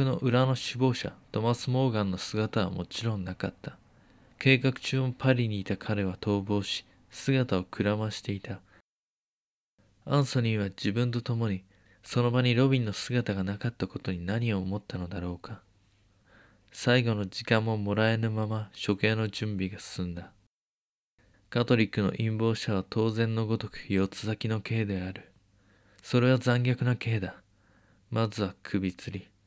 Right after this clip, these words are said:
そこでは決して死なせない。もがき苦しみ、事切れる前に下ろす。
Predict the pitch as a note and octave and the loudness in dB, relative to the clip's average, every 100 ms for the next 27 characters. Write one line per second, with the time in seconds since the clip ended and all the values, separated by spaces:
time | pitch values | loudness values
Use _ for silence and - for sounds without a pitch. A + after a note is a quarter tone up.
0 | _ _ _ _ - A2+ A#2 A#2+ A2+ - | _ _ _ _ -2 0 4 4 2 0
1 | G#2+ F#2+ - - G2+ - G#2 G2 G#2 F#2+ | -2 -2 -2 -2 -2 0 -2 -2 0 0
2 | F#2+ - _ _ _ _ - _ - A#2 | -2 -6 _ _ _ _ -20 _ 0 2
3 | A#2+ B2 - - B2+ B2 - A#2 F#2+ - | 4 4 2 2 4 4 2 -4 -4 -12
4 | _ _ - A#2+ B2+ B2 B2 B2 A2 G2 | _ _ -2 2 2 2 2 2 2 0
5 | G2+ G#2 F#2+ G2 F#2+ F#2+ - - | 0 0 -2 -4 -2 -4 -6 -16